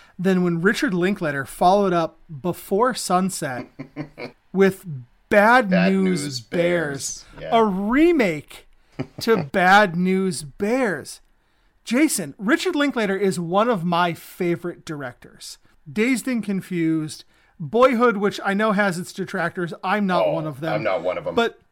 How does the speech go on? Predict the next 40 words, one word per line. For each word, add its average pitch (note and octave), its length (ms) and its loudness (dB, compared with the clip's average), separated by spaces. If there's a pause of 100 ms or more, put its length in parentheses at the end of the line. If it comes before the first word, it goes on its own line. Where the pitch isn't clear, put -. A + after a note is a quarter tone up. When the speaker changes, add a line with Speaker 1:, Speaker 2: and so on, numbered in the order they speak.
(240)
Speaker 1:
the G3 220 2
Before C#4 480 2
films F3+ 580 -2
are G3 440 2 (320)
amazing G#3+ 420 0
to D3+ 100 -12
me. C#3+ 120 -12
Before - 340 -2
Sunrise A3+ 480 -2
is F3+ 100 -6
a G3 60 -2
movie F3+ 320 -2
that E3 240 -6
is A3+ 160 0
an, A#3+ 180 -4
important D4+ 640 -2
in G#3 240 -2
my F#3 240 -2
life. D3 580 -6
I G#3 120 -2
watched C#4 420 -6
that A#3 180 -6
movie G3 240 -4
for F3+ 160 -10
the E3 80 -8
first G#3 400 -8
time D#3+ 420 -6 (100)
just - 360 -6
a G3 140 -2
few C4 800 -2
days F#3+ 560 -2
before E3+ 840 -4
my G#3 160 4
wife G#3+ 320 0
gave G3 280 -4
birth F#3+ 260 -4
to F3 140 -4
our D#3 100 -2
first - 380 -12
child. A#3+ 560 -2